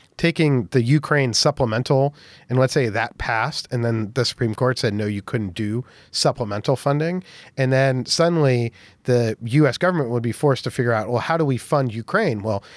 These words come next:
it would have to come out of the Pentagon budget. So what would that mean? Well, that would mean lots of cuts to Pentagon spending, at the very least, very hard choices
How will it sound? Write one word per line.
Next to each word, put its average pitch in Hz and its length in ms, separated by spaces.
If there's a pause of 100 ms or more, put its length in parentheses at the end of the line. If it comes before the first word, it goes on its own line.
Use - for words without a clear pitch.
it - 60
would 123 100
have 139 80
to - 80
come 135 200
out 113 120
of 104 80
the 90 60
Pentagon 101 480
budget. 139 420 (260)
So - 140
what 110 160
would 107 120
that 180 160
mean? 85 300 (140)
Well, 92 480
that 120 120
would 107 120
mean 104 260
lots 107 320
of 98 140
cuts - 500
to 123 280
Pentagon 104 500
spending, 127 560 (320)
at 196 80
the 208 80
very 208 180
least, 143 320
very 139 380
hard 120 200
choices 85 600